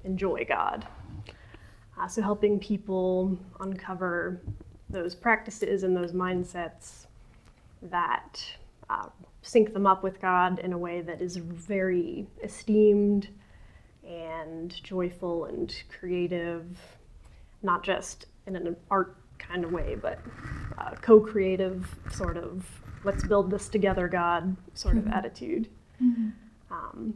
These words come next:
Speaker 1: which my ministry is called Fratres Dei, Spiritual Direction Ministries, which means siblings of God. And so that's what I really try to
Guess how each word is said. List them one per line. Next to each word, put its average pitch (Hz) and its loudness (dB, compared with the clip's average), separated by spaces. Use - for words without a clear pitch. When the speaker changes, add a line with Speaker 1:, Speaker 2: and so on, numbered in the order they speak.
Speaker 1:
which 233 6
my 214 10
ministry 196 4
is 185 0
called 180 -2
Fratres 175 -12
Dei, 185 -2
Spiritual - -10
Direction 180 -2
Ministries, 175 0
which - -6
means 180 -2
siblings 180 -6
of - -16
God. - -8
And 190 -8
so 196 2
that's 185 0
what 208 -4
I 180 0
really 175 -4
try 180 -2
to 175 0